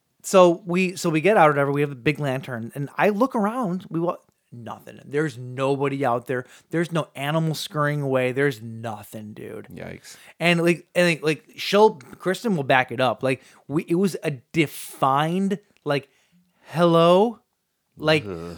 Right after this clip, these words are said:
Speaker 1: human voice defined. Yeah, it was fucking scary as
Speaker 2: I don't
Speaker 1: shit.
Speaker 2: like that. <laughs>
Speaker 1: So the guy that owns the property,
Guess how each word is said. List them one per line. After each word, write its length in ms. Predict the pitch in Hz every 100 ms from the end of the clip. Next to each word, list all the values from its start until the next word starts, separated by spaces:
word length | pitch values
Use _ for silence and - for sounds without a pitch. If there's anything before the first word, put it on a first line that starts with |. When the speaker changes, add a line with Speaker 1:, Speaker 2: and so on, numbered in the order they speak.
| 147
Speaker 1:
human 560 | - - 208 220 214 190
voice 640 | 156 156 151 147 143 - - _ 135
defined. 840 | 123 151 - 143 135 135 131 127 - _ _ _ _ _ _ -
Yeah, 300 | 143 127 107
it 80 | 160
was 200 | 180 170
fucking 680 | - - 147 151 170 147 127 _ _
scary 840 | - - - - 165 143 156 156 139
as 60 |
Speaker 2:
I 40 | 113
don't 160 | 107
Speaker 1:
shit. 80 | 127
Speaker 2:
like 100 | 156 104 120 107 - -
that. 140 | 156
<laughs> 0 |
Speaker 1:
So 300 | - 202 190 - -
the 140 | 175
guy 380 | 151 175 233 226
that 140 | 175 180
owns 240 | 180 165
the 60 | 143
property, 640 | 160 160 151 135 123